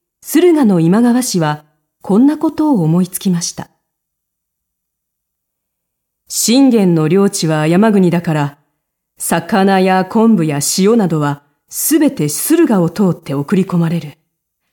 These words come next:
特に米の次に大事な塩を止めたら困るだろうな。」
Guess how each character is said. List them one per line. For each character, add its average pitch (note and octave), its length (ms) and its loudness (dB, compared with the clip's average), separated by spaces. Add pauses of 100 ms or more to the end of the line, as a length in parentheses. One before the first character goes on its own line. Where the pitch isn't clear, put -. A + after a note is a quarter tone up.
(500)
特 A3+ 240 0
に F3 340 0 (320)
米 A3 300 2
の C4+ 120 2
次 B3+ 320 0
に E3 220 0
大 G#3+ 240 2
事 B3+ 140 0
な C4 140 2 (180)
塩 B3+ 180 2
を B3+ 80 2
止 F3+ 140 -2
め F3 100 2
た F#3 140 -6
ら C3+ 320 -10
困 F3+ 360 -2
る D3+ 140 -6
だ C#3+ 100 -6
ろ C#3+ 120 -8
う D#3+ 80 -6
な。」 G3 460 -2